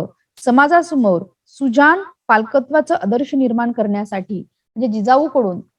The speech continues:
एक पालकत्व शिकण्यासाठी आणि तेरा, तीन जानेवारीला महिला शिक्षण दिन याच्या निमित्ताने जिजाऊ तू सा-, सावित्री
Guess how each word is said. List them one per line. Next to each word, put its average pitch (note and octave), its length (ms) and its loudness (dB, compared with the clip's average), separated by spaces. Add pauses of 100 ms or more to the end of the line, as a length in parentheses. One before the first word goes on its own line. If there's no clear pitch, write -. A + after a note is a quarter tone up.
(120)
एक C4+ 300 -6
पालकत्व B3 560 0
शिकण्यासाठी G#3+ 760 -8 (340)
आणि G3+ 400 -4 (200)
तेरा, C#4 520 -2
तीन D4+ 340 -2
जानेवारीला G#3+ 720 0 (280)
महिला B3+ 280 4
शिक्षण C#4 420 0
दिन G#3 220 0 (280)
याच्या A3+ 280 2
निमित्ताने A3+ 720 0 (600)
जिजाऊ C4+ 440 2
तू F#4+ 80 2
सा-, B3 360 2
सावित्री A3+ 680 -2